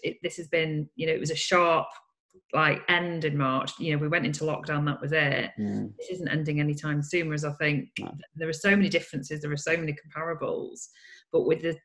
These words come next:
Speaker 1: the world that we're in now, where it's about being very adaptable, communicating, having a good online brand.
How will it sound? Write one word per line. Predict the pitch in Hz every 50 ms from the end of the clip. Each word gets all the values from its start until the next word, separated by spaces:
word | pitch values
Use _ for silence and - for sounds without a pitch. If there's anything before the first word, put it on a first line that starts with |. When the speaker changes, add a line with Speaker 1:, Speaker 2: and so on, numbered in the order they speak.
| _ _ _ _ _ _ _ _ _ -
Speaker 1:
the | 147 170
world | 160 170 180 175 165 147
that | 165 143
we're | 143 156 156
in | 160 165 160
now, | 151 147 143 143
where | 143 147 147 147
it's | - -
about | - 147 151 143 -
being | - 151 151 147
very | 143 147 147 151
adaptable, | 147 151 143 - - - - - 151 143 143 -
communicating, | - 156 156 147 147 147 143 147 147 147 147 147 - - 143 143 143 143 139 139 -
having | 139 139 135 135
a |
good | 135 147 156 156
online | 151 156 147 143 139 139
brand. | 139 151 156 156 156 156 151 151 151 151 151 147